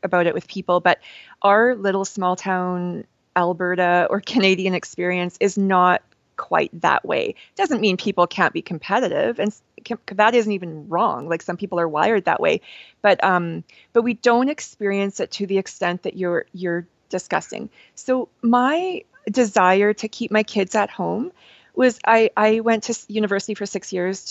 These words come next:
to become a, um, French immersion teacher, like my husband, although he has two previous degrees as well. And, um, and I just realized that being a teacher, two teachers in a home meant we would never <laughs> see our own kids, or that's what it felt like to us in the moment.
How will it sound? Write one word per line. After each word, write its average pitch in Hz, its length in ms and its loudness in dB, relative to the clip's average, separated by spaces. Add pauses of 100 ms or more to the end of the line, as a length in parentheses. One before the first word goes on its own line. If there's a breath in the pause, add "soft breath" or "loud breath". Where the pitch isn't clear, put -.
to 190 460 -4
become 180 880 -4
a, 170 460 0
um, 160 260 -4
French 170 360 -4
immersion 160 600 -4
teacher, 220 500 0 (280)
like 175 180 0
my 226 120 0
husband, 180 520 -2 (460)
although 190 160 2
he - 160 -4
has 170 220 2
two 214 200 -4
previous 220 440 2
degrees 190 400 -4
as 185 140 -4
well. 165 260 2 (600 loud breath)
And, 190 500 4
um, 180 420 0 (920)
and 226 140 2
I 240 140 4
just 233 320 -2
realized 208 840 0
that 208 200 2
being 220 240 0
a 214 40 0
teacher, 214 560 -8
two 226 220 -8
teachers 196 480 -6
in 190 100 -2
a 180 60 -4
home 190 280 -2
meant 185 200 -2
we 190 120 0
would 190 160 -4
never 185 400 0
<laughs> - 40 -18
see - 240 -8
our 214 180 0
own 190 120 0
kids, 175 280 -2
or 202 100 6
that's 220 200 6
what 247 100 2
it - 140 0
felt 160 200 2
like 208 180 0
to 214 120 -4
us 214 140 -4
in 196 80 -6
the 185 60 -4
moment. 170 360 -8